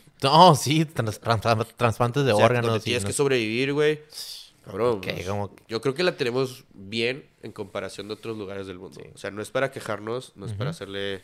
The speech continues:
Speaker 2: mucho al gallo, ¿no? Es, es lo que nos toca y, y la neta es la realidad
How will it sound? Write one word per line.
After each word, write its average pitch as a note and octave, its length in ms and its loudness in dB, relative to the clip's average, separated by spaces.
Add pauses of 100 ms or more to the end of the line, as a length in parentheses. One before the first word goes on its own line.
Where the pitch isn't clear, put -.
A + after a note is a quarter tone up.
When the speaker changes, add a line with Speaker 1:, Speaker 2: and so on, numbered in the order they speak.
(1200)
Speaker 2:
mucho G2 340 -10
al A2 100 -4
gallo, G2+ 360 -4
¿no? G2+ 320 -6
Es, - 500 -10
es F2+ 80 -18
lo G2+ 140 -10
que A#2 120 -6
nos F#2 220 -14
toca A2 440 -6
y, F#2+ 340 -8 (600)
y G2 80 -8
la G2+ 140 -2
neta G2+ 300 -2
es B2+ 80 -2
la C#3+ 200 2
realidad A#2 680 -4